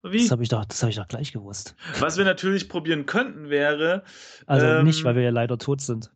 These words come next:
Speaker 1: das Wort irgendwie andersrum eingeben. Weißt du, vielleicht hat sich ja, ähm, wenn du, wenn du mit Edding, ja, auf Pergament schreibst, dann drückt das doch nach hinten durch und dann kannst du es auch von hinten lesen. Vielleicht müssen wir es einfach mal falsch rumschreiben oder so.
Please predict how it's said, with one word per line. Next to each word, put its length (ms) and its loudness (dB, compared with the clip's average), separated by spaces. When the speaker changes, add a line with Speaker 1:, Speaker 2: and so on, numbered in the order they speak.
Speaker 1:
das 340 -4
Wort 200 2
irgendwie 360 -2
andersrum 540 0
eingeben. 420 0
Weißt 180 0
du, 80 0
vielleicht 380 0
hat 180 -2
sich 160 -6
ja, 320 2
ähm, 500 -2
wenn 240 -2
du, 160 2
wenn 140 2
du 80 0
mit 180 -4
Edding, 360 0
ja, 200 0
auf 160 -6
Pergament 480 -2
schreibst, 460 -4
dann 240 -2
drückt 280 -2
das 140 0
doch 120 0
nach 180 -2
hinten 280 -4
durch 320 4
und 60 -6
dann 100 -8
kannst 220 -4
du 80 0
es 40 2
auch 60 -14
von 120 -4
hinten 280 0
lesen. 320 2
Vielleicht 300 0
müssen 200 0
wir 40 0
es 80 -2
einfach 160 2
mal 120 2
falsch 360 -2
rumschreiben 500 -8
oder 200 -14
so. 120 -16